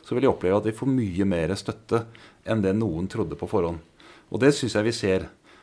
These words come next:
Dette er med, som Jakob har vært inne på, f-, friksjon. Det ser vi jo, det tror jeg Putin og gjengen har følt på hvert eneste dag, at, eh, det er veldig avstand fra krigen, hvordan vi har planlagt det på papiret, og hvordan det gjennomføres i praksis. Og det siste jeg skal si, er det her med følelser, som han også skriver.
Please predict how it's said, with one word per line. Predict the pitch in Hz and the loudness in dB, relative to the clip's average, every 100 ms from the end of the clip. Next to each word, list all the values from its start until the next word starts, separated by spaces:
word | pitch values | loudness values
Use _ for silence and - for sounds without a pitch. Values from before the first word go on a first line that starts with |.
| - | 0
Dette | 117 113 | 2 6
er | 107 98 | 6 6
med, | 107 | 2
som | 117 | 0
Jakob | 104 90 104 | 0 0 0
har | 107 | 0
vært | 110 | 0
inne | 92 | 2
på, | 135 | 0
f-, | - - - - | 0 -8 -12 -4
friksjon. | 120 - - 202 208 - - - - - - - _ - _ - - - - | -4 0 4 4 4 2 -4 -18 -20 -20 -20 -20 _ -20 _ -20 -20 -14 -4
Det | 117 | -2
ser | - 101 | 2 4
vi | 107 | 4
jo, | 92 107 | 2 2
det | 117 120 | 0 4
tror | 117 | 2
jeg | 113 | 2
Putin | 107 82 113 | -2 -2 0
og | 113 | 2
gjengen | 107 95 107 | 2 2 0
har | 113 | -2
følt | 104 85 | -4 0
på | 104 | 0
hvert | 101 - | 0 2
eneste | 123 92 90 120 | 2 2 -2 4
dag, | 127 165 135 110 | 6 6 4 -2
at, | 113 113 | 0 2
eh, | 110 | 4
det | 110 | 4
er | 104 120 | 2 2
veldig | 131 120 104 113 | 2 4 6 6
avstand | - 131 135 113 | 6 0 -2 0
fra | 113 113 117 | 2 4 4
krigen, | 110 95 120 113 | -2 -2 -2 0
hvordan | 98 101 | 0 2
vi | 113 | 0
har | 117 | 2
planlagt | 117 87 87 - | 2 2 -2 -4
det | 120 | -4
på | - 113 110 | 0 0 0
papiret, | 120 - 98 131 | -4 -2 0 2
og | 127 | 2
hvordan | 104 101 | 0 -2
det | 113 | -2
gjennomføres | 92 82 85 85 98 95 | -2 -4 -6 -4 -4 -6
i | - | -8
praksis. | 92 - 110 - - - - - - | -8 -8 -10 -10 -20 -20 -20 -20 -8
Og | 127 | -2
det | 120 | 0
siste | 156 98 | 0 -2
jeg | - | -2
skal | |
si, | 107 139 | 4 6
er | 117 | 8
det | |
her | 104 | 6
med | 110 | 2
følelser, | - 123 - - 170 156 - | 0 0 0 -2 -4 -4 -16
som | - 123 | -4 -2
han | - | 0
også | 92 - - | -2 -4 -4
skriver. | 113 117 208 | 0 0 0